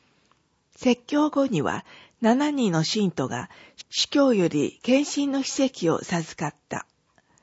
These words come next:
緊張していた受験者は、秘跡を受けて安堵したのか、笑顔が垣間見られた。拝領祈願後にお祝いのセレモニーがあり、拍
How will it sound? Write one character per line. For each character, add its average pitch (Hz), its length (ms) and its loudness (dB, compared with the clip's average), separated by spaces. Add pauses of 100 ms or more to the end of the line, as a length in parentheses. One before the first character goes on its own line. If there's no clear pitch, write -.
(540)
緊 285 240 2
張 302 260 2
し - 120 -4
て 254 140 4
い 262 60 2
た 226 140 2
受 208 200 2
験 233 240 4
者 151 220 0
は、 143 220 -6 (260)
秘 - 280 2
跡 240 280 2
を - 40 4
受 185 300 0
け - 20 -4
て 156 240 0
安 233 240 2
堵 170 120 0
し - 120 -2
た 165 120 -2
の 120 160 -4
か、 - 300 -10 (420)
笑 269 120 6
顔 262 280 0
が 143 160 4
垣 190 260 2
間 175 120 4
見 165 140 2
ら 139 140 0
れ - 120 -12
た。 - 260 -10 (1040)
拝 277 300 2
領 294 220 2
祈 247 180 -2
願 247 240 2
後 233 140 2
に 160 280 2
お 185 140 6
祝 254 260 4
い 240 40 0
の 233 120 2
セ 240 200 0
レ 247 100 2
モ 202 140 2
ニ 165 180 2
ー - 20 -4
が 135 180 0
あ 123 80 -4
り、 - 260 -14 (400)
拍 294 280 2